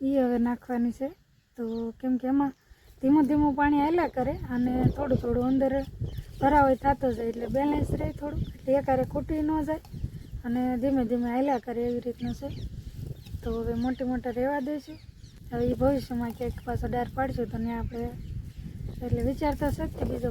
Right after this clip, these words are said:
પાડવાનો, પણ હમણાં નહીં હવે, તો ઈ ત્યારે એનો ઉપયોગ કરશું.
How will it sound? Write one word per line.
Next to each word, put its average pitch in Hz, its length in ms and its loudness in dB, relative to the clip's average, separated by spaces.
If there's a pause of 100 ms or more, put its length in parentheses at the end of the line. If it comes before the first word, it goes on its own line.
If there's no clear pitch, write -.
પાડવાનો, 233 340 -4 (100)
પણ 226 180 -8
હમણાં 240 320 -2
નહીં 269 260 -4
હવે, 233 120 -10 (540)
તો - 100 -16
ઈ 240 420 -6
ત્યારે 269 320 -4
એનો 240 120 -4 (100)
ઉપયોગ 262 280 -4 (200)
કરશું. 285 400 -4